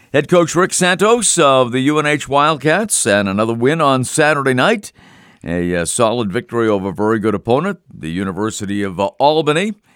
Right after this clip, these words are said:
And the Wildcats coming away with a, uh, twenty-eight to twenty-three victory. So congratulations to them. And, uh, also, congratulations to the, uh, Concord High Crimson Tide,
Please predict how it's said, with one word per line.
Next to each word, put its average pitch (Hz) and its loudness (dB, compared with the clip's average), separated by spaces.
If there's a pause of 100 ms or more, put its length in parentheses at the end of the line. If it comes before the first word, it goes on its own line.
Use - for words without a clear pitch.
(300)
And 78 -10
the - -8
Wildcats 98 -2
coming 92 -2
away 87 -2
with 87 -2
a, 80 0
uh, 76 -2
twenty-eight 104 -2
to - -16
twenty-three 101 -2
victory. 120 0 (1040)
So 117 -2
congratulations 156 -2
to 107 -8
them. 175 -2 (760)
And, 98 -4
uh, 95 0
also, 113 0 (580)
congratulations 101 0
to 101 0
the, 76 -2
uh, 64 -8
Concord 139 0
High 143 2
Crimson 156 -2
Tide, 180 0